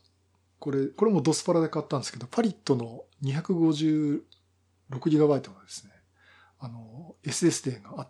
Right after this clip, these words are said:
たんですけども、ここでね、またどうせ買うならっていうのがあって、あの、実はこのプラットフォームを変えた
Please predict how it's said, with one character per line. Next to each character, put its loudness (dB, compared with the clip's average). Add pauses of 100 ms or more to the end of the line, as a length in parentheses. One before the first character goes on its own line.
た -14
ん -20
で -20
す -14
け -20
ど -20
も、 -10 (3000)
こ -20
こ 4
で 4
ね、 0
ま 2
た 2
ど 4
う 2
せ 4
買 0
う 2
な -6
ら -20
っ -20 (160)
て -18
い -20
う -20
の -20
が -20
あ -20
っ -20 (160)
て、 2 (480)
あ -8
の、 -10 (260)
実 -4
は 0 (120)
こ 0
の 2
プ -4
ラ -8
ッ -20
ト -2
フ 0
ォ 0
ー 0
ム 4
を -4
変 -2
え 0
た -4